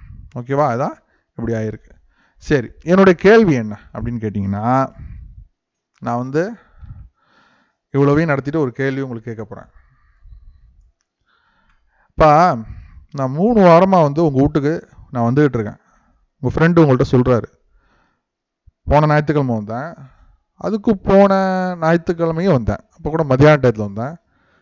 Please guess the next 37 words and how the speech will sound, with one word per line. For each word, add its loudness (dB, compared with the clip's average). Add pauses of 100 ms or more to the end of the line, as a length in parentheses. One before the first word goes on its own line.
(120)
அதான் 4
அர்ஜென்ட்டு, -4 (920)
வர்ற 6
வழியில 2
கரெக்டா 0 (300)
ஒரு -12
சின்ன 0
ஒரு -2
பண -2
தேவை 4
வந்துச்சு, -8 (580)
அதான் 2
நான் 0
உன்கிட்ட 2
பணம் -2
கொடுத்து -2
வச்சிருந்தேனே, -6 (180)
ஒரு 0
ஐயாயிரம் 6
ரூபா 6
வாங்கலான்னு -4
வந்தேன், -8
அப்பயும் -4
நீ -8
இல்ல. -8 (440)
அதுக்கு 0
முத 6
வாரம் 4
சும்மா -2
என் 0
ஃப்ரெண்ட்ஸ் -2
எல்லாம் 2
அழைச்சிட்டு -6
வந்தேன், -4
அப்பயும் -2
நீ -6
இல்ல. -10